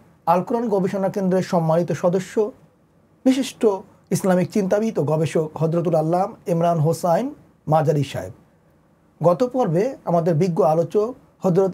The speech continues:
ইব্রাহিম আলাইহিস সালামের শুভ জন্মের প্রেক্ষাপট নিয়ে আলোচনা করেছেন।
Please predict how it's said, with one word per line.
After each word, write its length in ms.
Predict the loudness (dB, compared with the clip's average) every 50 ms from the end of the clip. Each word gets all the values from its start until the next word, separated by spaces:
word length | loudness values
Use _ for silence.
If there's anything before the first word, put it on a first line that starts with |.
| -2 0
ইব্রাহিম 340 | 0 2 4 4 2 2
আলাইহিস 260 | 2 0 0 0 0 0
সালামের 400 | -2 2 2 0 0 0 -4 -4
শুভ 360 | -4 -2 0 2 2 2 4
জন্মের 320 | 2 0 2 2 -2 -2
প্রেক্ষাপট 480 | 0 -2 -2 -2 -2 -4 -2 -2 -2 -2
নিয়ে 280 | 0 -2 0 0 -2 -2
আলোচনা 460 | -2 -2 0 0 0 0 -2 -2 -2
করেছেন। 380 | -2 -4 -6 -6 -8 -10 -12